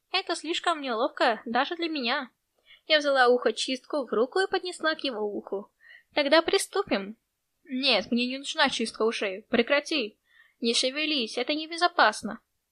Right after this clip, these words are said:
Я держала Патрику за голову, когда он пытался встать.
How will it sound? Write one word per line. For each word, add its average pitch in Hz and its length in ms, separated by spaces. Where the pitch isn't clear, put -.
Я 302 160
держала 302 440
Патрику 277 440
за 277 160
голову, 247 420
когда 214 440
он 320 260
пытался 247 420
встать. 202 420